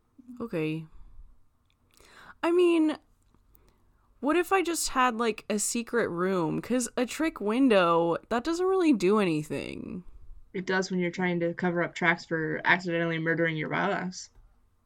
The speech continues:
Speaker 1: Yeah, but, like,
Speaker 2: Did you notice that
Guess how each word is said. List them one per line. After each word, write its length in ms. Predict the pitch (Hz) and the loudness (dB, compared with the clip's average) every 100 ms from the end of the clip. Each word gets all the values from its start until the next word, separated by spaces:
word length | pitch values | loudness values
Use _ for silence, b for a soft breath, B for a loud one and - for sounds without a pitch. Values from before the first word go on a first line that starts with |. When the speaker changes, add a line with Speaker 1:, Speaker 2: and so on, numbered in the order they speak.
| _ _ _ _ _ _ _ _ _ _ 320 | _ _ _ _ _ _ _ _ _ _ -4
Speaker 1:
Yeah, 460 | 359 403 381 359 349 | 2 6 8 8 6
but, 240 | 302 285 - | 6 2 4
like, 560 | 277 269 262 240 - _ _ _ _ _ _ _ _ - - - - - - - - _ _ _ - | 0 2 0 -2 -10 _ _ _ _ _ _ _ _ -20 -20 -20 -20 -20 -20 -20 -20 _ _ _ 2
Speaker 2:
Did 100 | 254 | 8
you 160 | 359 | 10
notice 440 | 285 220 233 226 208 | 12 10 10 8 6
that 360 | 202 160 - | 4 4 0